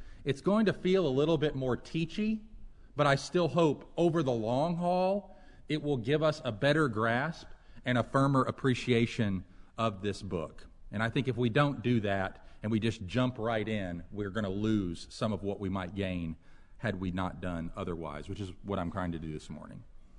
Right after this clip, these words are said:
So we're gonna walk through four basic points this morning. They're on your outline if you picked up a bulletin on your way in. First of all, basic introduction to the Song of Solomon. A basic introduction to the Song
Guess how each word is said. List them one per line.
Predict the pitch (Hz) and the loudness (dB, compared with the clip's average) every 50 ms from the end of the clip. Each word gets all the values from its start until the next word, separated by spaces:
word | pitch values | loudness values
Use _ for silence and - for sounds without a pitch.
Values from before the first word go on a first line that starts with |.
| - - - - - - - - - - - | -18 -18 -18 -18 -20 -20 -20 -20 -20 -18 -2
So | - 160 | 2 4
we're | 147 160 | 4 6
gonna | 156 165 151 | 6 6 6
walk | 147 156 180 170 - - | 6 8 6 6 6 6
through | - 175 143 | 4 4 4
four | - - - 190 190 202 208 214 214 214 208 208 - - - - - - - 117 | 4 4 6 8 8 10 8 8 6 4 2 -2 -4 -12 -16 -18 -18 -18 0 4
basic | 147 170 170 - - 160 - - | 4 4 4 4 0 -4 -6 -2
points | - 160 147 131 131 127 - | -2 2 4 4 2 2 0
this | - 120 - - | -4 -4 0 2
morning. | 120 117 120 131 135 117 | 4 4 6 4 6 6
They're | 120 120 113 | 6 6 6
on | 120 120 120 | 6 6 6
your | 117 113 - | 6 4 4
outline | 113 113 113 - - 107 104 104 104 101 | 4 2 2 2 0 0 0 2 2 0
if | 92 - | 0 0
you | 107 - | -2 4
picked | - - - - - | 4 4 4 6 2
up | 104 98 - - - - 98 | 0 0 0 -4 -8 -6 -4
a | 98 95 95 92 87 - - 107 | -2 0 0 -2 -2 -4 -8 -4
bulletin | 98 104 95 92 92 - 110 92 | -2 0 0 0 -2 -2 -4 -4
on | 90 90 90 | -2 -4 -4
your | 85 85 | -4 -4
way | 87 85 85 82 80 | -4 -4 -4 -4 -4
in. | 76 69 69 - - - - - - - | -6 -6 -8 -10 -12 -16 -20 -20 -10 2
First | - 170 156 - - | 4 4 4 4 2
of | 123 113 | 0 0
all, | 110 98 92 | 0 -2 -2
basic | 90 92 147 147 165 156 - 185 - - - - | -2 0 2 2 2 2 2 0 0 0 0 0
introduction | 139 135 135 - 143 120 123 123 120 - - - 123 120 | 0 0 2 2 0 2 2 0 0 0 -2 0 0 0
to | 120 - 123 | 0 0 -2
the | 104 113 110 | -4 -2 -4
Song | - - 113 110 110 107 104 101 | -2 -2 0 0 0 0 -2 -4
of | 104 - | -6 -6
Solomon. | - 113 98 85 80 78 73 73 - - - - - - - - - - - - - - | -6 -4 -4 -4 -4 -6 -8 -10 -12 -14 -16 -18 -20 -20 -20 -20 -20 -20 -20 -10 -4 -2
A | 107 | -2
basic | 104 - 131 139 151 147 - 170 156 - - | 2 4 6 6 6 4 4 0 0 2 2
introduction | 139 135 - - 143 123 117 113 - - - 117 110 - | 0 2 2 2 2 4 4 2 2 0 0 2 2 2
to | 120 107 | 0 -2
the | 104 104 | -2 -2
Song | - - 104 104 101 98 98 98 | 0 0 0 2 2 0 0 -2